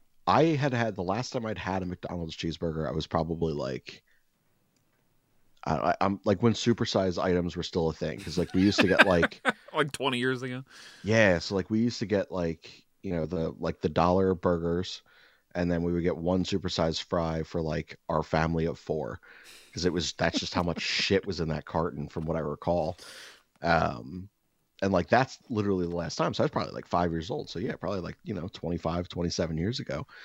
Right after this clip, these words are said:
Speaker 1: And I didn't have one for over two decades. Uh, and then, you know, pandemic happens, and, uh, and I'm like, "All right, like, I'm gonna, I'm, I'm, I need a burger.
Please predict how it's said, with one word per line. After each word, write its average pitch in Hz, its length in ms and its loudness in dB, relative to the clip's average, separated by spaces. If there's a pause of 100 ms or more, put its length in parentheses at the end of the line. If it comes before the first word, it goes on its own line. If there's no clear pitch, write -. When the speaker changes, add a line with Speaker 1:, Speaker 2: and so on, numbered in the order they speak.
(460)
Speaker 1:
And 90 80 6
I 127 120 8
didn't 156 160 6
have 120 260 0
one 80 400 0 (640)
for 92 240 2
over 90 180 0
two - 220 -4
decades. - 640 -6 (560)
Uh, 80 360 0 (120)
and 92 120 2
then, 90 320 0 (100)
you 87 120 -10
know, 78 240 -10 (420)
pandemic 78 520 -4
happens, 82 720 -4
and, 80 420 0
uh, 78 320 -2
and 82 80 0
I'm 82 80 2
like, 85 160 0
"All 175 120 4
right, - 180 -8
like, - 180 -6 (1300)
I'm 170 60 -4
gonna, 80 300 0 (1300)
I'm, 107 140 -4
I'm, 104 160 -4
I 101 100 2
need 120 140 6
a 98 40 8
burger. 139 320 0